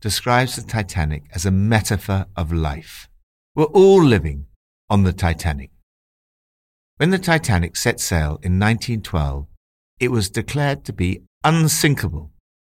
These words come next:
because it was constructed using a new technology.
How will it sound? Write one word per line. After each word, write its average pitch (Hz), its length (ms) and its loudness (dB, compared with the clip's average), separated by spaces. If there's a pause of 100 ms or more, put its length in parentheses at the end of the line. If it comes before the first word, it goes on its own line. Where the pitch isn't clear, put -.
(140)
because 101 240 -2
it 107 80 -4
was 98 140 -4
constructed - 840 -6
using 92 300 0
a 85 80 2
new 107 360 0
technology. 82 840 -4